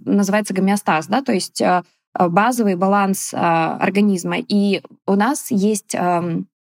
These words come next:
гормоны, нейромедиаторы, которые накапливаются. То есть если мы не спали, например,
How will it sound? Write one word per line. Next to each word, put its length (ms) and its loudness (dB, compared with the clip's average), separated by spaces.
гормоны, 440 2
нейромедиаторы, 800 0
которые 320 -4
накапливаются. 600 -2
То 80 -4
есть 120 -4
если 220 0
мы 100 -2
не 100 -2
спали, 300 0
например, 420 -2